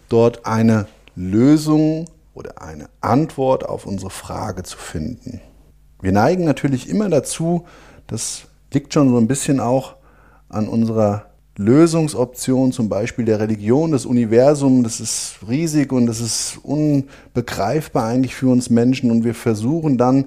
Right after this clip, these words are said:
die Schöpfergeschichte hinten dran zu binden. Um Gottes Willen, ich will jetzt nicht abschweifen in die Spiritualität oder das in irgendeiner Form, ähm, diskreditieren, das ist überhaupt nicht mein Gedanke dabei,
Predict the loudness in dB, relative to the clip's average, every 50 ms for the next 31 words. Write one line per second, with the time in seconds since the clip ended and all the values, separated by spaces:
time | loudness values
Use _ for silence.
0 | -4 -10 -20 -20 -16 -12 -10 -2 0 2 2 2 2 0 0 0 -2 -4 -6 -6
1 | -6 -4 -4 -2 -2 -2 -4 -2 -2 0 0 0 0 -2 -2 0 2 2 2 2
2 | 2 2 2 2 2 0 -2 -2 0 0 0 0 0 0 -2 -2 -2 -4 -8 -6
3 | -6 -6 -6 -6 -2 2 4 4 4 4 2 -2 -4 -4 -6 -6 -6 -4 -2 -2
4 | -2 -2 -4 -2 0 0 0 0 0 -4 -4 -2 0 0 0 2 2 4 6 4
5 | 4 4 -2 -14 -18 -18 -10 -8 -6 -4 -4 -2 0 0 2 2 2 0 0 0
6 | 0 2 2 2 0 -2 -8 -20 -20 -20 -20 -20 _ _ -4 -2 0 0 0 -2
7 | -4 -6 -8 -6 -6 -6 -6 -4 -4 -2 -2 -2 -4 -6 -10 -4 0 2 2 4
8 | 2 2 0 -4 -6 -4 0 0 0 0 0 -4 -6 -4 -2 -2 0 -2 -2 -2
9 | 0 0 0 0 0 0 0 0 4 4 4 4 4